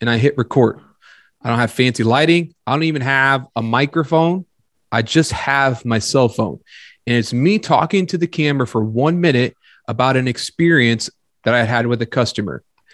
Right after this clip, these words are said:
I had a customer who was self-employed,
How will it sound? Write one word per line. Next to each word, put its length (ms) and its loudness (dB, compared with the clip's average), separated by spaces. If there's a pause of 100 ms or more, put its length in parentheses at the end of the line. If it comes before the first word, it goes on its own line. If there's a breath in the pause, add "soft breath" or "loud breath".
(260 loud breath)
I 120 -2
had 180 0
a 40 0
customer 580 -2
who 200 -4
was 160 0
self-employed, 800 0